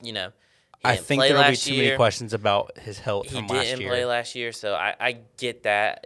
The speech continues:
Speaker 1: You
Speaker 2: And
Speaker 1: don't
Speaker 2: Quentin Johnson had a great year
Speaker 1: you don't
Speaker 2: at
Speaker 1: wa-
Speaker 2: T C U.
Speaker 1: Right, when you take the first receiver off the board,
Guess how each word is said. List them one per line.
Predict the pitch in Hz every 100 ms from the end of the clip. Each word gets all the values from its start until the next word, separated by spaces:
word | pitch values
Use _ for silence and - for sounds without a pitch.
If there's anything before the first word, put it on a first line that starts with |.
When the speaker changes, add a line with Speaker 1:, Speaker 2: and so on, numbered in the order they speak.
| 120
Speaker 1:
You | 120
Speaker 2:
And |
Speaker 1:
don't | 147
Speaker 2:
Quentin | 175 139
Johnson | 120 117 -
had | 98
a | 87
great | - 90 104 101
year | 92 92 92 92
Speaker 1:
you | 160
don't | 180 220
Speaker 2:
at |
Speaker 1:
wa- | 202
Speaker 2:
T | 110
C | - 95
U. | 92 92 -
Speaker 1:
Right, | 160 147
when | 139 151
you | 170
take | 214 226
the | 147
first | 143 135
receiver | - 123 123
off | 98 113
the | 110
board, | 98 104 120 123